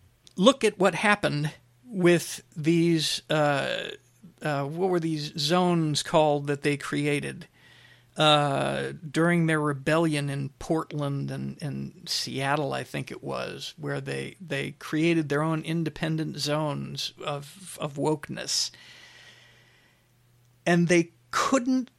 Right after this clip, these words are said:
last, like, any appreciable length of time. They couldn't grow their own food.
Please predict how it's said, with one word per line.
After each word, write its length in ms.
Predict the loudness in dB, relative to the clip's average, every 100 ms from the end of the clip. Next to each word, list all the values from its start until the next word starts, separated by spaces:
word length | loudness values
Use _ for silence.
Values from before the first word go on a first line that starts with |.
| -6
last, 880 | 0 4 4 2 0 0 -2 -4 -10 _ _ _ _ _ _ _ _ _ _ _ _ _ _ _
like, 320 | -4 -4 -6 -16 _ _ _ _ _ _ _ _ _
any 460 | 0 2 2 0 -6 _ _ _
appreciable 640 | -6 -2 0 2 2 4
length 260 | 4 2 2
of 120 | -4
time. 400 | -4 -8 -8 -8
They 100 | -8
couldn't 360 | -2 0 0 0
grow 200 | 2 4
their 240 | 4 2
own 240 | 2 2 0
food. 400 | 0 -2 -2